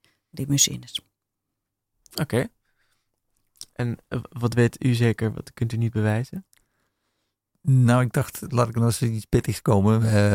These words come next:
Speaker 3: een beetje een stelling. Eh, ik wil beweren dat, eh, wij mensen, vergeleken met apen en mensapen, dat wij het beste speeksel hebben.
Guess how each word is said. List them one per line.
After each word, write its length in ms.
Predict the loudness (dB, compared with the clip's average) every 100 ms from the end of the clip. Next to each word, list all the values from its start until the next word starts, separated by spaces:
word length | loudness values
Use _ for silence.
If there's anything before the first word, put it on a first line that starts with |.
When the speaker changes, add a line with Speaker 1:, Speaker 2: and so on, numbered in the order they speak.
| 4
Speaker 3:
een 240 | 2 2
beetje 160 | 0 0
een 60 | -2
stelling. 440 | 0 0 2 0
Eh, 260 | 0 -2 -4
ik 120 | -6 -2
wil 400 | 0 2 0 -4 -10 _
beweren 640 | -10 -6 -2 2 2 2 0
dat, 280 | 0 -2 -2
eh, 60 | 0 0 -2 -4 -6 -4
wij 140 | 0 2
mensen, 560 | 2 0 0 0 -2 -4 -18 _
vergeleken 540 | -10 -2 -2 0 0
met 220 | -2 -2 _ -10
apen 460 | -2 0 0 2
en 80 | 2
mensapen, 500 | 2 0 -2 -4 -2
dat 140 | -2 0
wij 100 | 0
het 100 | 2
beste 260 | -2 -4
speeksel 400 | -10 -8 -8 -6
hebben. 220 | -8 -8